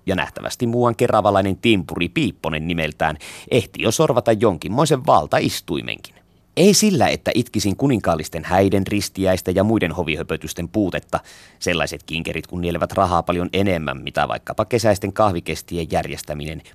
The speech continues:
Putinille ja Trumpille. Hessenin prinssikin vaati vuosipalkakseen miljoonaa silloista markkaa, ja K J Ståhlberg tyytyi ensimmäisenä presidenttinä huomattavasti pienempään liksaan. Mutta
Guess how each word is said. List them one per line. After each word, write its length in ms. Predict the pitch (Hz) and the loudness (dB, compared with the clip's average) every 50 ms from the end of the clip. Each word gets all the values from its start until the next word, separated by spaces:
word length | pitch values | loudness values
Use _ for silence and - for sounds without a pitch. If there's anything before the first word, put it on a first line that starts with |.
| _ | _
Putinille 560 | - 80 73 - - - 76 73 69 58 53 58 | -12 -12 -12 -12 -12 -14 -12 -10 -10 -8 -6 -8
ja 140 | 50 - | -8 -8
Trumpille. 600 | - - - - 53 50 - - - - - - - _ _ _ _ _ _ _ _ - - - - - - | -8 -8 -6 -6 -6 -6 -8 -14 -14 -14 -14 -16 -18 _ _ _ _ _ _ _ _ -20 -18 -18 -10 -2 0
Hessenin 380 | 110 110 - - 98 87 80 | 2 2 2 2 0 -2 -2
prinssikin 640 | 73 - 110 127 139 113 - - - - - 67 58 | -4 -2 0 2 2 2 0 -2 -6 -6 -10 -8 -4
vaati 260 | 65 64 - 64 65 | -4 -4 -4 -6 -10
vuosipalkakseen 760 | 78 80 85 - - - 80 80 - 76 - - - 92 95 | -8 -8 -8 -8 -8 -8 -8 -8 -8 -10 -10 -4 -2 0 2
miljoonaa 540 | 107 135 151 127 101 90 87 85 82 80 80 | 4 4 4 4 2 0 0 -2 -2 -4 -6
silloista 440 | - 90 80 80 80 82 - - 82 | -6 -6 -6 -6 -6 -6 -4 -2 0
markkaa, 540 | 101 117 113 - - _ - - 85 95 78 - - - - - - | 2 2 0 0 -4 _ -4 -2 -2 -2 -4 -8 -16 -20 -14 -6 -6
ja 80 | 95 | -6
K 100 | - - 127 120 85 69 | 0 2 4 4 4 2
J 60 | 69 | 0
Ståhlberg 640 | 98 - - - 87 87 76 - - 90 - 82 80 - | -2 -4 -2 2 2 4 4 4 2 0 -2 -2 -8 -8
tyytyi 340 | 82 82 - - 92 90 - | -8 -8 -6 -4 -4 -4 -2
ensimmäisenä 560 | 67 71 - - 71 80 92 - - 143 139 | -4 -6 -6 -6 -6 -4 -2 -2 -2 -2 -2
presidenttinä 760 | 135 - - 131 110 123 117 110 104 - - - 101 104 98 - - | -2 -2 -2 -2 -2 -2 -2 -4 -4 -4 -6 -4 -2 -2 -2 -2 2
huomattavasti 540 | 117 113 90 67 - - 76 80 95 - - | 2 2 2 2 -2 -8 -8 -8 -6 -6 -8
pienempään 640 | - - - - 151 98 85 - - - 65 58 - | -8 -2 0 2 2 2 0 -4 -4 -4 -4 -4 -4
liksaan. 440 | - - - - - - - - - _ _ _ _ _ _ _ _ _ - - - - - - | -8 -12 -10 -8 -8 -8 -8 -12 -14 _ _ _ _ _ _ _ _ _ -20 -20 -20 -16 -8 -6
Mutta 320 | 110 104 - - 120 107 | -6 -2 4 4 4 4